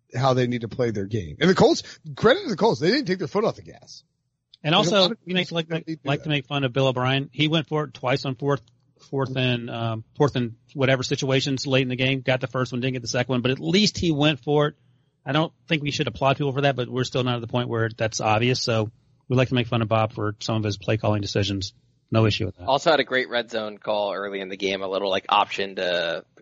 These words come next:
Speaker 3: one of the wide receivers. Um, that was a pretty slick play too. I was impressed with him.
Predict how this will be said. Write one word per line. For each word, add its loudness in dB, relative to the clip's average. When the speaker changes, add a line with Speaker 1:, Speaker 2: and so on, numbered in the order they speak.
Speaker 3:
one 0
of 2
the -4
wide 2
receivers. -8
Um, 0
that 2
was -8
a -2
pretty -2
slick -10
play -4
too. -4
I 4
was 4
impressed -10
with -20
him. -10